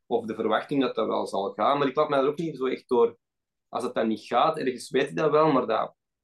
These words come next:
dat maakt niet uit, hè. Dat, <clears throat> ehm, en dat zorgt ervoor dat ik zo, ja, ehm, allerlei, eh, gekke projectjes soms, eh, op, op mij neem.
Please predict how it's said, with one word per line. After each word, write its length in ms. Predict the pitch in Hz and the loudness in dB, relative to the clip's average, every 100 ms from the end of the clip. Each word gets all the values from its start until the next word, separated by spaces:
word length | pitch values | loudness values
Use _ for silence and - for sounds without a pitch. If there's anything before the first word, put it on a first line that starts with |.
| _ - - _ _ | _ -20 -20 _ _
dat 140 | - 110 | -10 -4
maakt 260 | 123 - | -4 -4
niet 140 | 101 101 | -10 -4
uit, 220 | 127 - | -2 -2
hè. 100 | - | -6
Dat, 160 | - - - - | -10 -8 -8 -4
<clears throat> 280 | 247 160 - _ _ _ _ _ _ _ _ - | -2 -2 -6 _ _ _ _ _ _ _ _ -6
ehm, 400 | 113 104 101 92 _ _ _ _ _ _ | 0 0 0 -4 _ _ _ _ _ _
en 180 | 127 131 | 0 2
dat 160 | 113 | 2
zorgt 220 | - 147 151 | 0 -2 0
ervoor 200 | 139 131 | 0 0
dat 120 | - | -2
ik 100 | - | -4
zo, 400 | 117 113 113 - _ | -2 0 -2 -10 _
ja, 360 | 92 107 101 - _ _ _ _ _ _ _ _ | -4 -2 -2 -8 _ _ _ _ _ _ _ _
ehm, 460 | 95 90 92 92 90 _ _ _ _ _ _ _ _ _ | -10 -8 -8 -10 -14 _ _ _ _ _ _ _ _ _
allerlei, 920 | - 104 120 110 107 107 107 104 107 - _ _ | -6 0 4 4 4 4 2 2 0 -6 _ _
eh, 320 | - - 78 - - - - | -16 -14 -12 -12 -16 -20 -12
gekke 320 | - 110 123 | -10 -4 -4
projectjes 480 | 110 110 - - - | 2 2 2 -4 -4
soms, 300 | 117 104 - | -4 -6 -4
eh, 340 | 107 107 - - _ _ _ | -2 -2 -4 -8 _ _ _
op, 200 | 107 - | -8 -6
op 120 | - | -8
mij 240 | 95 95 95 | -6 -4 -4
neem. 340 | 92 92 - | -6 -10 -14